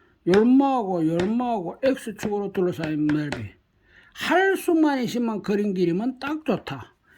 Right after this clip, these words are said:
하나 그리고, 하나 그리고. 그래? 로고 이엑스 그래프.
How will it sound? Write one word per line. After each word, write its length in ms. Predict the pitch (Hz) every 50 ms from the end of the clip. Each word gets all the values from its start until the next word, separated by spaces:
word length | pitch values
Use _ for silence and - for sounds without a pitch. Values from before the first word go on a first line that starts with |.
| _ _ _ _ _ _ _ _ _ _ _
하나 560 | - - - 143 147 170 175 175 170 165 135
그리고, 800 | - 170 156 143 151 147 135 135 170 214 254 285 302 311 320 302
하나 540 | 202 - 214 208 185 175 170 165 160 156 131
그리고. 460 | - 151 135 127 127 120 113 107 101 - _ _ _ _ _ _ _ _ _ _ _ _ _
그래? 320 | _ 160 185 240 269 254 - - - _ _
로고 400 | 156 180 226 226 202 185 165 151
이엑스 460 | 147 151 165 185 185 180 - 208 170
그래프. 560 | 165 165 160 160 139 - - 147 127 117 113